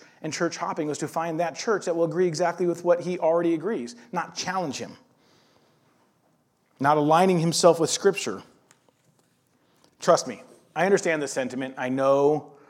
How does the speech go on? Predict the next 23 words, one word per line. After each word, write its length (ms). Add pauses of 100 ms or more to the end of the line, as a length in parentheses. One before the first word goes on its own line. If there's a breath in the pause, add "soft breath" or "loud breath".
(300 soft breath)
we 120
are 100
not 220
to 100
put 200
our 200
blind 400
trust 340
and 100
faith 320
in 80
any 220
man, 380 (160)
any 180
pastor, 480 (720 loud breath)
anyone 240
who's 140
infallible 480
or 160
always 260
thinks 220
they're 100
right. 260